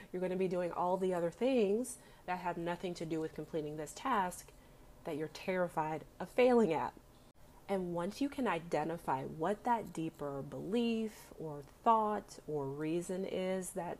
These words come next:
is driving you to procrastinate, once you have identified what that is, then you have everything that you need to actually shift it, to actually shift the procrastination. And this is where you do the body work, you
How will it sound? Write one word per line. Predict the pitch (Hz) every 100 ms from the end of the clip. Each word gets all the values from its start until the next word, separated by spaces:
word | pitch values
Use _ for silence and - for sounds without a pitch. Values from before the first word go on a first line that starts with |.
| -
is | 139
driving | - - 127 170 170 175
you | 170
to | 160
procrastinate, | - 151 - 143 - 208 196 208 - - - - -
once | 180 185 -
you | 233 240 233 -
have | - 190
identified | 160 151 139 131 143 185 208 208 202
what | 175 -
that | 175 165 -
is, | 156 165 220 262 - - - - - - -
then | 185 190
you | 202
have | 180 185 170 -
everything | 185 190 196 196 175
that | 175 -
you | 170 165
need | 165 160 156 196 247 247 -
to | 202 165
actually | 156 165 - 160 160 156 -
shift | - - 165 151 -
it, | 147 - -
to | - 156
actually | 165 - 165 156
shift | - 170 -
the | 170
procrastination. | 170 160 165 156 - 160 151 - 147 - 175 - - - - - -
And | 190 170
this | 190 196
is | 277 190
where | 165 170 196
you | 175 156 147 -
do | 160 160 185
the | 190
body | 196 190 190 196 175
work, | 147 131 -
you | 165